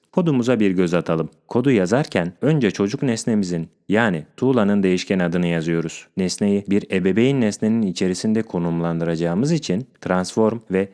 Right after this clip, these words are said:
set parent yazdıktan sonra parantezleri açıp kapatıyoruz. Parantezler içerisine ebeveyn nesnemiz olan duvarın değişken adını yazıp ardından yine transform yazıyoruz. Tuğlayı duvardan ayırmak için ise bu kodu kullanıyoruz. Kodun yazımı bir önceki kodumuz ile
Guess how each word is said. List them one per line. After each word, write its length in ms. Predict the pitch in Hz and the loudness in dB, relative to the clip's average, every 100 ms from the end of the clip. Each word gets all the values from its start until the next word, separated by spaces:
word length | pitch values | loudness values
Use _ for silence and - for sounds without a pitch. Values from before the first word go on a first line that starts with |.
| - | -8
set 320 | - 131 - | -4 -2 0
parent 400 | 135 87 147 - - | 0 0 -4 -10 -6
yazdıktan 540 | 156 76 156 - 170 | -4 -4 -6 -2 -2
sonra 400 | - 101 80 92 _ | 0 0 0 -6 _
parantezleri 800 | - 87 92 107 117 98 98 107 - | -4 -2 -2 -2 -2 0 0 0 -2
açıp 280 | 101 - - | -4 -4 -4
kapatıyoruz. 680 | 87 87 87 82 80 - - | -4 -4 -2 -2 -4 -8 -4
Parantezler 640 | 104 95 92 90 82 135 | 0 0 0 -2 0 0
içerisine 640 | 160 - 98 87 82 80 101 95 | 0 0 -2 -2 -4 -4 -4 -2
ebeveyn 480 | 87 85 104 120 | 0 2 2 2
nesnemiz 440 | 95 85 98 110 113 | 0 -2 -2 0 0
olan 340 | 92 82 82 - | 0 0 -4 -2
duvarın 420 | 87 85 80 117 92 | 0 0 -2 -4 -2
değişken 400 | 90 90 - 120 | -2 -2 -2 -2
adını 300 | 90 85 80 | 0 -2 -2
yazıp 360 | 80 85 - | -2 -4 -2
ardından 520 | 139 135 117 110 107 120 | -2 0 0 2 2 0
yine 280 | 113 95 101 | 0 0 -4
transform 520 | 85 82 82 90 80 | -6 -6 -2 -2 -2
yazıyoruz. 520 | 80 78 80 80 - - _ _ - | -2 -2 -4 -4 -8 -20 _ _ 0
Tuğlayı 520 | 220 208 123 87 95 | 2 4 4 2 -2
duvardan 520 | 101 90 87 104 117 - | -2 0 0 0 -2 -2
ayırmak 440 | 87 85 104 - | -2 0 -2 -4
için 240 | - 87 | -6 -6
ise 320 | 78 - 92 123 - | -6 -6 -8 -8 -4
bu 120 | 156 | -2
kodu 260 | 123 85 80 | 0 -2 -2
kullanıyoruz. 600 | 85 80 80 78 78 - | -4 -4 -6 -8 -8 -2
Kodun 220 | 120 101 | 0 2
yazımı 420 | 92 87 85 87 87 | 0 0 -2 -4 -2
bir 80 | 160 | 0
önceki 360 | 113 95 87 | 2 0 -2
kodumuz 420 | - 123 127 110 | -2 -2 0 -2
ile 280 | 85 87 92 | -2 -2 -4